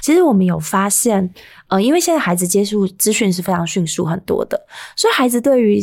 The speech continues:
财产，就是对于财务、金钱，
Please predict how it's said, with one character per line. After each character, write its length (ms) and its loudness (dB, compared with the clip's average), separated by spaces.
财 480 0
产， 500 -4
就 120 -2
是 160 2
对 220 2
于 120 0
财 420 -4
务、 400 2
金 260 0
钱， 480 -2